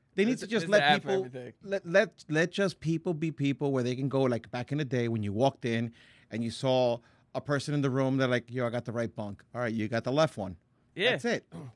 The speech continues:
Speaker 1: It's, it's, it's
Speaker 2: I
Speaker 1: softening
Speaker 2: do
Speaker 1: the
Speaker 2: like that. I do think, one,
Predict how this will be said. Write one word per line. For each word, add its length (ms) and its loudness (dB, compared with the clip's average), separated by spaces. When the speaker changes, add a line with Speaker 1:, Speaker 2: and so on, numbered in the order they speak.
Speaker 1:
It's, 280 -4
it's, 160 -6
it's 360 -2
Speaker 2:
I 60 2
Speaker 1:
softening 400 2
Speaker 2:
do 100 0
Speaker 1:
the 40 -2
Speaker 2:
like 260 4
that. 140 0
I 140 4
do 160 -2
think, 260 -2
one, 360 0